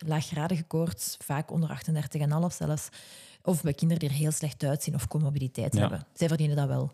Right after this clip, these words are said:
Speaker 1: Ja.
Speaker 2: Ja, oké. En dan nog misschien, eh, een van de allerfavorietste spoedonderzoeken van de laatste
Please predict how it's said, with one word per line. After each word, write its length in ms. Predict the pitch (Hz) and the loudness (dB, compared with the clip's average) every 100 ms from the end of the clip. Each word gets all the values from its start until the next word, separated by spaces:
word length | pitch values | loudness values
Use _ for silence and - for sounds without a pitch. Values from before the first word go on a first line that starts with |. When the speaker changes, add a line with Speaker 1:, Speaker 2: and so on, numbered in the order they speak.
| - | -10
Speaker 1:
Ja. 100 | 113 _ | -20 _
Speaker 2:
Ja, 200 | - 98 - _ - | -2 -2 -4 _ -10
oké. 380 | 101 101 87 - - _ _ | -2 0 0 -2 -12 _ _
En 80 | 107 | 2
dan 100 | 120 | 4
nog 120 | 123 | 4
misschien, 440 | 123 - 120 117 | 0 2 4 2
eh, 260 | 113 110 101 113 | 2 0 2 0
een 80 | |
van 140 | 107 107 | 2 2
de 220 | 101 - | 0 -2
allerfavorietste 1300 | - 120 120 - 127 110 104 113 - - 110 104 90 | -2 0 -2 -2 -2 -2 -2 -2 -4 0 2 2 0
spoedonderzoeken 1200 | - - - 120 117 - 117 110 98 113 113 117 | -2 -4 0 0 -2 0 2 2 0 -2 -2 0
van 120 | 107 | 0
de 80 | 98 | 2
laatste 760 | 95 101 - - 98 92 95 | 0 0 -2 0 0 0 -2